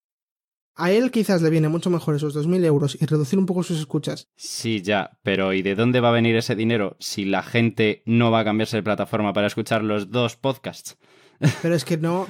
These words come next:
Speaker 2: <laughs> Sí, sí, sí, que sería un gasto de dinero, un pozo sin fondo de dinero los primeros años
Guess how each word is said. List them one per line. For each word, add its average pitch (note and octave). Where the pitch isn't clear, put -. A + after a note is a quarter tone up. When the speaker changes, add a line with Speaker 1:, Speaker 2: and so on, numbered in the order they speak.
Speaker 2:
<laughs> -
Sí, E3
sí, D#3+
sí, D#3
que C3
sería D3
un D#3+
gasto D3+
de C#3+
dinero, C3+
un C3
pozo C3+
sin B2
fondo B2
de B2
dinero B2
los A#2
primeros B2
años B2+